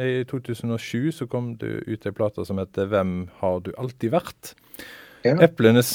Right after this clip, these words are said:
Speaker 1: smak heter sangen vi skal høre. Og den handler litt om det samme som, eh, egentlig det du forteller om mormor di også. Eh, for du sier at, eh,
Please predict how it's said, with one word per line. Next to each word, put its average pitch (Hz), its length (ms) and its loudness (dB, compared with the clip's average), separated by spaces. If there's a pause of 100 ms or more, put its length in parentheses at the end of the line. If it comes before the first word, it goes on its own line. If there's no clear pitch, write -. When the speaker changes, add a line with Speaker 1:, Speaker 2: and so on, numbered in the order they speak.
(160)
Speaker 1:
smak 143 480 4
heter 139 240 -2
sangen 127 240 4
vi 107 80 2
skal 120 120 0
høre. 120 180 4 (260)
Og 185 80 0
den 202 160 8
handler 226 240 4
litt 196 320 -2
om 156 80 2
det 151 120 2
samme 160 420 2 (100)
som, 143 400 -4
eh, 143 160 0
egentlig 135 520 -2 (280)
det 131 140 4
du 120 60 -8
forteller 120 360 2
om 127 80 2
mormor 92 400 2
di 90 80 2
også. 82 400 0
Eh, 123 160 0
for 127 140 -6
du 123 80 -4
sier 127 220 2
at, - 180 -6
eh, 110 420 0